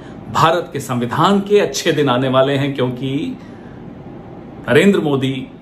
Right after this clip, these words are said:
और मोहन भागवत जाने वाले हैं। जय हिंद, जय संविधान, जय भारत।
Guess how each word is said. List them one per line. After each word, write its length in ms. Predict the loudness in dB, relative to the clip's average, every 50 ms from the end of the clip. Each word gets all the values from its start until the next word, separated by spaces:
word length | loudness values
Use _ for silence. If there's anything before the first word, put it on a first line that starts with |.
| -8 -6
और 120 | -4 -2
मोहन 340 | 0 0 2 2 2 2 2
भागवत 460 | 0 0 0 0 2 0 0 -2 -6 -10 -12 -12 -6
जाने 260 | -4 -4 -2 -2 -4
वाले 240 | -6 -8 -8 -10 -12
हैं। 460 | -12 -12 -14 -16 -16 -14 -14 -12 -2
जय 220 | 2 4 4 4 4
हिंद, 300 | 2 2 0 -2 -4 -6 -10 -14 -18 -18 -20 -18 -10 -2
जय 160 | 0 0 2
संविधान, 540 | 2 0 0 0 0 2 2 2 2 0 -2 -4 -8 -16 -18 -16 -14 -2
जय 220 | 2 4 4 4
भारत। 320 | 4 2 -4 -8 -10 -12